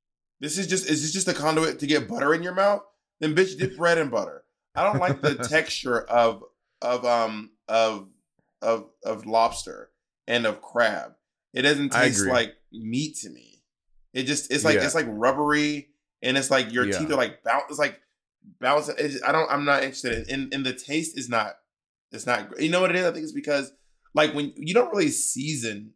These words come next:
Speaker 1: lobster like that. You
Speaker 2: Yeah.
Speaker 1: know, you kinda cook it in, in, like, the sea-, yeah, it, it's not quite like, I'm used to eating, like,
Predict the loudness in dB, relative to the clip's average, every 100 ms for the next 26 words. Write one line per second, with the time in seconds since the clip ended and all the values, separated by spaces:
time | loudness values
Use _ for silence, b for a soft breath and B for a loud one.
0 | -12 0 2 2 0 -4 -2 -2 -4 -4
1 | -4 -4 -6 _ _ _ _ -10 -2 2
2 | 4 2 0 0 0 -2 -2 -2 -2 -2
3 | 0 0 -2 -6 -6 -6 -2 0 0 -4
4 | -2 0 0 -2 -2 0 2 0 -2 -4
5 | -6 -4 -2 -2 -2